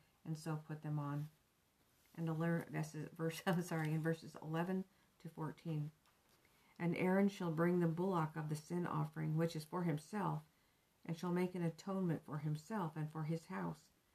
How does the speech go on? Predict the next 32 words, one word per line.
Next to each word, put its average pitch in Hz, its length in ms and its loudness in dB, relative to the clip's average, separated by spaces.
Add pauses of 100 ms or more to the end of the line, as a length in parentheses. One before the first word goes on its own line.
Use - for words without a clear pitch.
(320)
and 170 80 -6
shall 165 180 0
kill 208 240 0
the 202 100 4
bullock 175 420 2
of 165 120 -6
the 160 80 2
sin 165 260 -2
offering, 156 420 0
which 165 220 0
is 165 120 -8
for 160 120 -4
himself. 156 560 -4 (1040)
And 175 100 0
he 185 80 6
shall 185 160 -2
take 175 260 -6
a 160 60 0
censer 202 560 -2
full 175 160 -2
of 160 120 -2
burning 185 320 4
coals 175 300 -6
of 165 160 -10
fire 160 300 0
from 165 160 -2
off 165 180 0
the 156 180 -8
altar 180 300 -6
before 175 340 -4
the 170 100 -6
Lord, 165 360 0